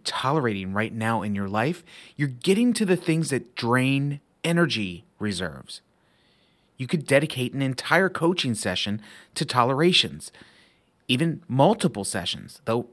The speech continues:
generally not multiple consecutive sessions. Why? Because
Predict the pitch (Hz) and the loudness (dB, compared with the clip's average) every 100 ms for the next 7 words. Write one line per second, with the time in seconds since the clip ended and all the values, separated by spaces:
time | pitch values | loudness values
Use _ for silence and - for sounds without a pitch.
0 | - 139 175 190 147 139 131 131 127 127 | -2 2 2 2 4 2 2 2 0 -2
1 | 131 127 - _ _ _ _ _ - 127 | -4 -4 -4 _ _ _ _ _ -6 -4
2 | - 175 170 113 78 73 - 78 - - | 2 2 0 -4 -8 -8 -8 -6 -8 -10
3 | - - - _ - 98 113 180 139 - | -16 -20 -20 _ -4 0 0 0 -4 -2
4 | 127 120 | -2 -2